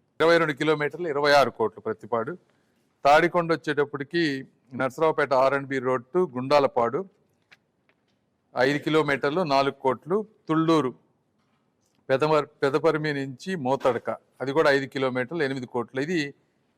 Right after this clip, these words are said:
పది కిలోమీటర్లు, పన్నెండు కోట్లు. తర్వాత తెనాలి వస్తే,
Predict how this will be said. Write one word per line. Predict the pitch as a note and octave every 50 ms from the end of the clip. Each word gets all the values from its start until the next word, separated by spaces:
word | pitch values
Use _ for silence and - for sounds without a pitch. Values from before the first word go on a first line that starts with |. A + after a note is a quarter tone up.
| _ _ -
పది | C3+ C#3 D3+
కిలోమీటర్లు, | C#3 - D#3+ E3 D#3+ D3+ C#3+ C3+ B2+ C#3 F3
పన్నెండు | F3+ - - C3 C3+ C#3 C3+ C#3
కోట్లు. | - - A#2 G#2+ - _ C3+ D#3+ E3+ - _ _ _ C#3 C3+ C3+ C#3 C3+ _ A#2 A2+ _ _ _
తర్వాత | C3+ C3 C#3+ D3+ D#3 D3+ D#3 - -
తెనాలి | C3 C3 C#3+ D#3+ E3+ E3+ E3+
వస్తే, | D#3 C3+ - - D#3+ E3 G#3